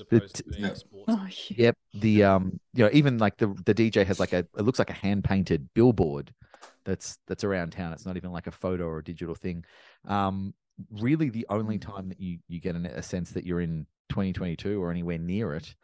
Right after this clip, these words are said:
Speaker 1: is when they use one of their phones, which happens
Speaker 3: Mm.
Speaker 1: preciously little in this. Like, e-, even when they go to the doctor's house, that's something that stuck out to me both times, uh,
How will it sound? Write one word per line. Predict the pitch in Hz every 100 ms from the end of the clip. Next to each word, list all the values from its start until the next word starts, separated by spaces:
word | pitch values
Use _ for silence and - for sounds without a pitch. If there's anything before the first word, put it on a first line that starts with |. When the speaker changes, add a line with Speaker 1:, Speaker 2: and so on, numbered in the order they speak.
| _ _ _ _
Speaker 1:
is | 104 78
when | 92 85
they | 87 85 _ _ _ 110
use | 107 98 87
one | 92
of |
their | 82
phones, | 73 98 113 65 58 -
which | - 85
happens | 95 - 85 76 98
Speaker 3:
Mm. | 90 _ _ -
Speaker 1:
preciously | 123 104 90 80
little | 80 113 90
in |
this. | 76 -
Like, | 98 117
e-, | 135 - - - _
even | 175 214 233 175 -
when | 123 123
they | 117
go | 110
to | 98
the | 82
doctor's | - 143 - 107
house, | - 69 53 - - - _ _ _ _
that's | 143 151
something | 170 135
that | 113
stuck | - 113 120
out | -
to | 101
me | 92 -
both | 95 104 -
times, | - 101 87 65 71 - - - _ _ _
uh, | 95 87